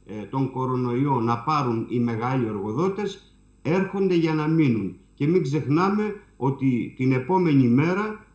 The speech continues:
Περιμένουμε μια βαθιά κρίση, την οποία δεν τη δημιούργησε βέβαια η πανδημία του κορονοϊού, απλώς η πανδημία αυτή την επιτάχυνε. Θα θυμόσαστε, κύριε Παρασκευά, ότι εμείς ως K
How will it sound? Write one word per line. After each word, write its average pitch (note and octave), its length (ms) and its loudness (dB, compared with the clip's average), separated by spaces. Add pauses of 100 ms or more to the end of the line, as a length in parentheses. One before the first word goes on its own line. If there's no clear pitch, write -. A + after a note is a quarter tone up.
(160)
Περιμένουμε C#3+ 640 4
μια C3 420 0
βαθιά A#2 360 -4
κρίση, B2+ 680 -4 (480)
την B2+ 160 4
οποία B2+ 760 0
δεν F3 200 0
τη F#3+ 80 -2
δημιούργησε E3+ 760 2
βέβαια A2+ 840 -4
η A#2+ 120 -4
πανδημία A#2 680 2
του G#2 140 -8
κορονοϊού, G#2+ 840 0 (220)
απλώς F3+ 540 0
η C#3+ 120 2
πανδημία D3 640 0
αυτή A3 300 -6
την G3 180 -4
επιτάχυνε. C3 800 -2 (220)
Θα C#3+ 140 -2
θυμόσαστε, E3 500 0
κύριε D#3+ 240 0
Παρασκευά, D3 800 -4 (200)
ότι B2+ 260 0
εμείς D#3+ 300 4
ως B2 240 -6
K F3 180 -2